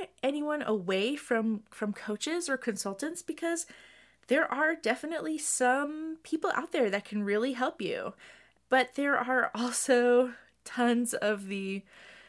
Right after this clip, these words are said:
uh, Tony Robbinses of the world who are, you know,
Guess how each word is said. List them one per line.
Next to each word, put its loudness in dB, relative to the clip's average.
uh, -8
Tony 2
Robbinses 2
of -6
the -2
world -4
who -2
are, 0
you -4
know, -4